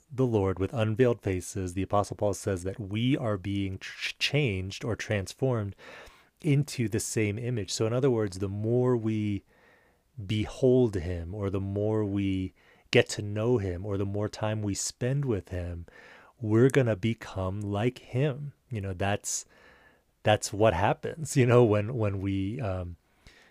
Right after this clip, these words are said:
when we spend time with anyone, really, right? Like, uh, but it's also true of the Lord, you know, as we spend time with him, you know, I have found that,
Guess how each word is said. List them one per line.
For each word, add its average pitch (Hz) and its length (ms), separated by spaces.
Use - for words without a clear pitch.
when 101 180
we 101 140
spend 104 300
time 110 180
with 110 140
anyone, 117 480
really, 113 300
right? 95 300
Like, 95 360
uh, 92 260
but 101 220
it's - 180
also 120 340
true 120 360
of 110 200
the 104 120
Lord, 107 340
you 98 80
know, 95 140
as 98 280
we 104 120
spend 101 320
time 117 260
with 131 200
him, 92 380
you 113 80
know, 98 120
I 98 220
have 135 120
found 90 460
that, 87 320